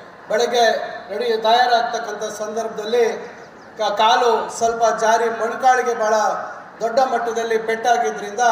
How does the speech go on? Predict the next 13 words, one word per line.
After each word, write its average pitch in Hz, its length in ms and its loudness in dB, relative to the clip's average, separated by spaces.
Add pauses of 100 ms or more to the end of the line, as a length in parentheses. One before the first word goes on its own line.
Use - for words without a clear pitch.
(380)
ಅವರು 214 420 -4
ನಡಿಲಿಕ್ಕೆ 226 460 -6
ಕಷ್ಟ 214 280 -6
ಆಗ್ತಾ 220 280 -2
ಇದ್ದಿದ್ದರಿಂದ 196 460 -8
ನನಗೆ 220 440 0 (600)
ನೀವು 214 400 0 (300)
ಕಾರ್ಯಕ್ರಮದಲ್ಲಿ 214 640 -2
ಹೋಗಿ 214 300 -2
ಭಾಗವಹಿಸಿ 214 520 2
ಅಂತಕ್ಕಂಥ 202 500 -8
ಸೂಚನೆಯನ್ನು 196 680 -6
ಕೊಟ್ಟರು. - 520 -14